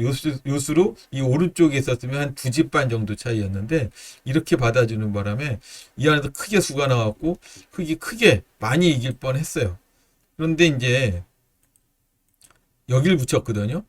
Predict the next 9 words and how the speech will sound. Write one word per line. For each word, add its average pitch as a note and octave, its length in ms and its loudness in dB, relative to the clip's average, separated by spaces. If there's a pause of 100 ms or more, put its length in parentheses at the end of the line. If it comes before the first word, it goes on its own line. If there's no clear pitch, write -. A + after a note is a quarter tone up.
(420)
그리고 A2+ 260 -4
있고 A2+ 500 -6 (540)
여길 D#3+ 280 6
뒀는데 D3 680 2 (540)
이 E3+ 140 2
수가, G3+ 640 4 (840)
아, C3 640 0
뭐, G#2 180 -8 (220)
대실착입니다. F3+ 960 6